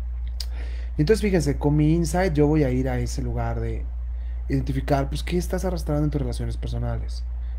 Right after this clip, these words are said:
qué te está debilitando. ¿Sí? A lo mejor estás conectando con un exceso de mente y de espíritu. Y hay cierto tipo de experiencias que se están atravesando en tus relaciones que tenemos que resolver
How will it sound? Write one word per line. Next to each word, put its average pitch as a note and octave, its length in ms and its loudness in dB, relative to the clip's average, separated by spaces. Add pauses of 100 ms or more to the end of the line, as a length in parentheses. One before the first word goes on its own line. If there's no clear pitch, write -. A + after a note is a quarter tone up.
qué C#3 100 -2
te C#3+ 80 0
está C3+ 220 0
debilitando. A#2+ 580 -2 (1300)
¿Sí? C#3 400 0
A C3+ 60 0
lo C3+ 60 4
mejor D3 180 2
estás D3 160 -2
conectando C#3 440 0
con C3+ 140 0
un C3+ 80 2
exceso C3+ 380 -2
de B2+ 80 -2
mente A2+ 340 -4
y A#2+ 60 0
de A#2 40 -2
espíritu. C3 500 0 (880)
Y C#3 80 4
hay D3 100 8
cierto D3+ 300 2
tipo D3+ 180 0
de D3+ 40 4
experiencias C3+ 300 0
que - 60 -6
se - 60 -6
están C3+ 180 0
atravesando B2 460 -2
en A#2 40 -2
tus A#2+ 100 -2
relaciones A#2+ 460 -2
que A#2+ 120 -4
tenemos B2+ 340 -2
que - 80 -4
resolver B2 440 -2